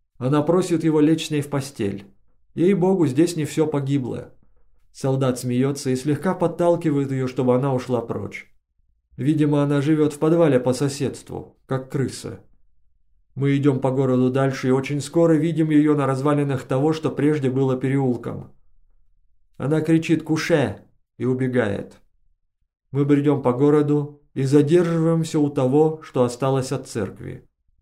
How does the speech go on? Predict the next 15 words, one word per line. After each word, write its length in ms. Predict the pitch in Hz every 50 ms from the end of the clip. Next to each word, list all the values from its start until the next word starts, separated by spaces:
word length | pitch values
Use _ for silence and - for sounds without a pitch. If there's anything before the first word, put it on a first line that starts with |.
| _ _ _ _ _
Трудно 400 | - 143 156 180 180 160 165 160
представить 640 | 156 156 147 143 143 - - 165 160 160 139 135 127
себе, 220 | - - 131 123 117
что 200 | - - 139 127
под 220 | - 131 127 127
этими 360 | 156 160 156 160 151 143 139
обрушившимися 880 | 127 127 127 143 156 151 143 - 143 135 - - 143 135 139 127 131 135
кирпичами 680 | 131 - 135 127 127 131 127 127 - 156 151 147 143 135
и 40 | 123
щебёнкой 760 | - - - 120 123 131 135 139 143 135 - 135 135 131 131 - _
погребены 520 | - 131 127 143 143 139 139 143 143 165 165
пятьсот 420 | 165 151 135 143 - - 147 143
женщин 440 | 127 117 127 127 123 - - 127 120
и 60 | 120
детей. 540 | 110 113 113 - - 101 98 98 95 - -